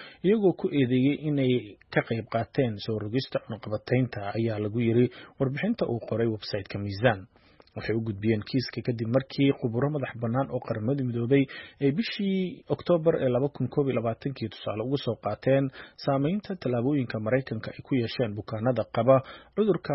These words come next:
maqaarka ku dhaca ee Ballos epidermolysis. Washington ayaana cunaqabataynteeda ka reebtay badeecooyinka bini'aadanimo, gaar ahaan dawooyinka iyo qalabka caafimaadka.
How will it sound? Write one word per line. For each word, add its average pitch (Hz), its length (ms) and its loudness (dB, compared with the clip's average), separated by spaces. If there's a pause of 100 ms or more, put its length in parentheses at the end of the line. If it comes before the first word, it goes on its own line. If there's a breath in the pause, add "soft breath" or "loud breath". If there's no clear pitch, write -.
maqaarka 120 580 0 (120)
ku - 100 -4
dhaca 120 340 2
ee 110 160 2
Ballos 113 540 4 (200)
epidermolysis. 107 1500 2 (880 loud breath)
Washington 113 600 2
ayaana 113 300 4
cunaqabataynteeda 117 1040 2
ka - 180 -2
reebtay 127 500 2
badeecooyinka 131 840 2
bini'aadanimo, 117 760 0
gaar 113 200 2
ahaan 120 280 2
dawooyinka 151 560 2
iyo - 160 -2
qalabka 117 400 -4
caafimaadka. 107 640 -2